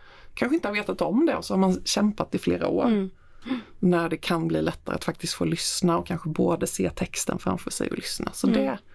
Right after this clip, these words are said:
Speaker 1: får man
Speaker 2: Mm.
Speaker 1: jättegärna komma
Speaker 2: Mm.
Speaker 1: till oss om man känner så.
Speaker 2: Men Maggan, är det så att vem som helst kan göra det, eller? Hur?
Speaker 1: Ja, det finns inte så här. Detta, det är en myndighet som st-,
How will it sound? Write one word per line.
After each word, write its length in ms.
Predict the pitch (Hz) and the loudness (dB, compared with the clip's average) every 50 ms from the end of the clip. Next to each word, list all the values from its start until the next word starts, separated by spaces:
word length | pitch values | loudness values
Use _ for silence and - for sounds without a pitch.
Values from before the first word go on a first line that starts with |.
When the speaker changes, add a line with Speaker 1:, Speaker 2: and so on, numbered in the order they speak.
| - - | -6 0
Speaker 1:
får 60 | 254 226 | 2 2
man 80 | 220 | 2
Speaker 2:
Mm. 160 | 247 247 214 208 | 2 2 0 0
Speaker 1:
jättegärna 480 | 202 - - - - 170 175 190 208 | -2 -4 -4 -2 0 2 2 2 2
komma 180 | 202 - 233 226 | 2 2 2 2
Speaker 2:
Mm. 120 | - - | 2 2
Speaker 1:
till 100 | - - | 0 -2
oss 200 | - - - - | -6 -6 -6 -2
om 80 | - 185 | 0 0
man 80 | 175 175 | 0 0
känner 280 | - 185 180 180 190 | 0 0 2 2 0
så. 180 | 190 - - - - - - - | 0 -2 -4 -6 -10 -14 -4 0
Speaker 2:
Men 240 | - 285 294 294 294 | 2 4 4 4 4
Maggan, 360 | 294 294 277 269 269 262 262 | 4 2 2 2 2 2 2
är 100 | 247 214 | 2 2
det 100 | 196 220 | 0 0
så 140 | - - 330 | 0 -2 -2
att 100 | 320 - - - | -2 -4 -4 -2
vem 180 | 285 277 262 | -2 -2 -2
som 160 | 254 - 240 | 0 0 0
helst 400 | 196 208 - 294 349 - - - 381 381 - | 2 2 2 0 -2 -4 -4 -4 -6 -6 -4
kan 180 | - - 370 359 | 0 2 2 4
göra 240 | 370 349 269 220 214 | 2 2 2 0 0
det, 140 | 214 185 | 0 0
eller? 280 | 170 185 180 196 233 277 381 - - - - | 0 0 0 0 0 0 -2 -2 -6 -4 0
Hur? 160 | 285 277 277 190 | 0 2 4 4
Speaker 1:
Ja, 320 | 170 185 226 220 240 240 - | 4 4 4 2 0 0 0
det 100 | 214 247 | 0 -2
finns 380 | 240 - 277 247 247 254 - - | 0 0 0 0 0 2 2 2
inte 220 | 302 285 - 202 | 2 2 0 0
så 140 | - - 180 | 0 0 2
här. 240 | 180 180 156 151 - - | 2 2 0 0 -2 -4
Detta, 300 | 175 170 214 - - 175 - | -4 -4 -2 -2 -2 -2 0
det 80 | 202 220 | 0 2
är 20 | 190 | 2
en 100 | 147 139 | 2 4
myndighet 600 | 156 170 180 185 170 143 160 165 208 247 262 - | 2 2 2 2 2 2 2 2 2 0 0 -2
som 140 | - - 202 | -2 -2 -2
st-, 260 | 202 - - - - | -2 -2 -4 -8 -10